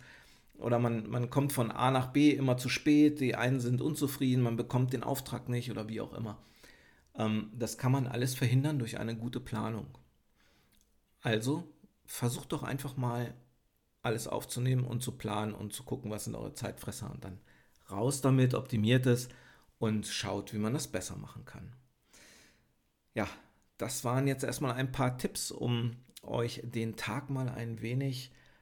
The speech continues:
angenehmer zu gestalten, denn das gehört alles auch zum Thema der gesamten Work-Life-Balance, wie das so schön heißt heutzutage, also diesem, ähm, ja, ausgeglichenen zwischen Arbeit und Privatleben und natürlich aber auch,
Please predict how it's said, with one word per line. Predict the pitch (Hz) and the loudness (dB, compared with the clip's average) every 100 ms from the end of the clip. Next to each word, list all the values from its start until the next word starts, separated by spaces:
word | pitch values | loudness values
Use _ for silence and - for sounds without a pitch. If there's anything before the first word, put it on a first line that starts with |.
| _ _ _ | _ _ _
angenehmer | - 170 180 117 107 - | -2 0 2 0 0 -4
zu | - | -6
gestalten, | - - 101 101 151 139 | -6 -6 -4 -4 -4 2
denn | 127 175 269 | 2 2 0
das | 226 - - | -4 -6 -6
gehört | 180 127 165 - | -6 -6 -6 -6
alles | - 143 196 | -2 -2 -4
auch | - - 107 180 - | -4 0 2 2 -4
zum | - - 135 175 208 | -8 -2 0 -2 -6
Thema | - 117 123 165 190 - - - - - | -6 -4 -2 -4 -6 -12 -20 -20 -20 -6
der | 139 | -2
gesamten | 135 120 123 127 147 | 0 0 -4 -4 -4
Work-Life-Balance, | 110 127 151 - 104 113 139 - - - 101 151 196 202 170 | 0 0 0 -4 -6 -4 -4 -6 -8 -6 -4 -2 -2 -4 -4
wie | |
das | 165 160 | -4 -4
so | 160 | -4
schön | - 160 165 | -4 -4 -4
heißt | 156 160 - | -4 -6 -8
heutzutage, | 160 147 147 - 156 165 | -10 -8 -12 -10 -8 -6
also | 139 113 | -6 -4
diesem, | 117 120 120 - - - - - - - _ _ _ - - | -4 -4 -4 -6 -12 -20 -20 -20 -20 -20 _ _ _ -20 -8
ähm, | - 127 | 2 4
ja, | 123 120 131 - | 4 2 0 -2
ausgeglichenen | 110 156 - 139 147 151 - 160 156 151 | -2 0 -2 2 4 4 2 0 2 2
zwischen | 143 131 127 | 2 0 0
Arbeit | - 101 120 147 160 160 156 | -4 -2 -2 0 0 -2 -4
und | - - 135 123 - | -8 -4 -2 -4 -4
Privatleben | 123 104 104 - 170 165 160 156 | -4 -2 -4 -6 -2 0 0 -2
und | 147 170 | -4 -4
natürlich | 147 139 - 151 151 - | -6 -8 -6 -4 -4 -6
aber | - - - | -10 -10 -6
auch, | - 143 185 202 | -2 0 0 -4